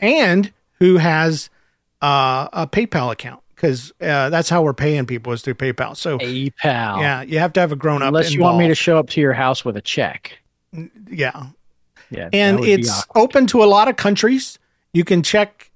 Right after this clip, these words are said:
Speaker 1: the, uh, rules and regs for which countries it's open to. Uh, but definitely America and most of Canada, not Quebec. Uh, you know,
Speaker 2: Really? <laughs> Why, why not Quebec?
Speaker 1: 'Cause they demand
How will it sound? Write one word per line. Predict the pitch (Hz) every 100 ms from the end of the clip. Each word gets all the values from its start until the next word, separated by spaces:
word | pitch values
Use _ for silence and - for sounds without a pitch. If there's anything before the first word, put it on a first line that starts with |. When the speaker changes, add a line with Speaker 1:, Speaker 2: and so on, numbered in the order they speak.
| -
Speaker 1:
the, | 165 165 165 160
uh, | 160 160
rules | 151 190 208 180
and |
regs | 175 185 208 -
for | 170
which | 160 170
countries | - 185 - 190 185 - -
it's | 175 151 - _ -
open | 190 208 196
to. | - 240 262 _ _ _ _ -
Uh, | 151 143 139
but | 139 147 156
definitely | 196 214 196 190 175 -
America | 160 160 185 220 240 247 226 -
and | 151 139 151 _ _ _ _ _
most | 165 175 196 -
of | -
Canada, | - 190 214 214 - _ -
not | 160 -
Quebec. | 180 151 180 - - _ _ _ _ _
Uh, | 151 143 135 131 135 151 -
you | 180
know, | 156
Speaker 2:
Really? | 139 175 175 277 - 277
<laughs> |
Why, | - - - - - 285 -
why | 254 - 302 -
not | 311 -
Quebec? | 240 247
Speaker 1:
'Cause | 202 196 - 269 -
they | 143 185 190 208
demand | 208 202 196 202 208 214 -